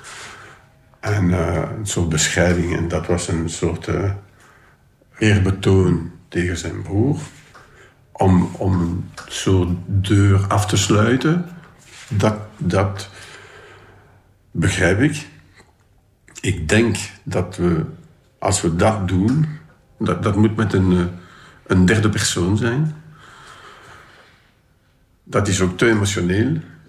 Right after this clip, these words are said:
eh, voor hem en voor ik. Voor mij.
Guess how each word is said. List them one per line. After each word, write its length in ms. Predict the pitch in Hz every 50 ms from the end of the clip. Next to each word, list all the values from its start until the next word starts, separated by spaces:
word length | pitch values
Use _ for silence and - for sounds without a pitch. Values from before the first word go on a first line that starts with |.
| _ _ _ _ _ - - - -
eh, 200 | - 113 101 92 - -
voor 260 | 95 95 95 90 92
hem 220 | 120 147 180 175
en 200 | - - 120 117
voor 180 | 117 107 92 92
ik. 200 | 80 - - - - - _ _ _ _ _ _ _ _ _ _ _ _ _ _ _
Voor 220 | - - - 78
mij. 260 | 85 82 82 78 78